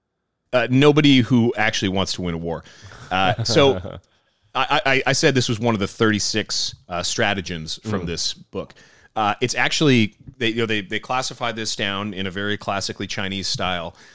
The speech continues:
Speaker 1: into different, like, types of strategies.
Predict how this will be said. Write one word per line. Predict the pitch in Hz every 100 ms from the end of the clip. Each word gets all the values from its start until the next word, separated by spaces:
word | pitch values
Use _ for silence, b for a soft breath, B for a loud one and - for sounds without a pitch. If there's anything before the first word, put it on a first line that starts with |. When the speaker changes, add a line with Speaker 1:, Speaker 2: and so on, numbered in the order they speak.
| B B
Speaker 1:
into | 110 110 - 107
different, | 92 - 104 - -
like, | 87 -
types | - 98 85 - - -
of | 92 85 82
strategies. | - 87 80 80 78 69 69